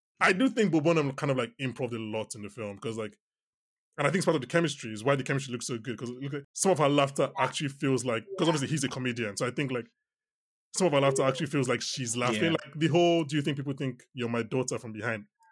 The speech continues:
Speaker 1: I cannot believe that Emerald Fennell
Speaker 2: Yeah.
Speaker 1: wrote that down. If she did, then she's an incredible <laughs> comedic writer. But it's just, yeah, he's just,
Speaker 2: Yeah.
Speaker 1: his character,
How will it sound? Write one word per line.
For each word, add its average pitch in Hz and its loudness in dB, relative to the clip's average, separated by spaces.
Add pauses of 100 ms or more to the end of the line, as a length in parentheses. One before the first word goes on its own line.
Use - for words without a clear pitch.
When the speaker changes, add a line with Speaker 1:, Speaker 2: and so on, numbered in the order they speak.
(100)
Speaker 1:
I 160 4
cannot 202 4
believe 175 2
that 160 4
Emerald 139 2
Fennell 135 2
Speaker 2:
Yeah. 123 0
Speaker 1:
wrote 120 -2
that 110 -4
down. 104 -6 (140)
If 165 0
she - -4
did, 143 2
then 123 0
she's 143 -4
an 123 -2
incredible 147 2
<laughs> - -10
comedic 143 -2 (160)
writer. 127 -2 (260)
But 143 4
it's 156 4
just, 156 0 (420)
yeah, 165 -2
he's 233 0
just, 196 2
Speaker 2:
Yeah. 190 -2
Speaker 1:
his 143 0
character, 123 0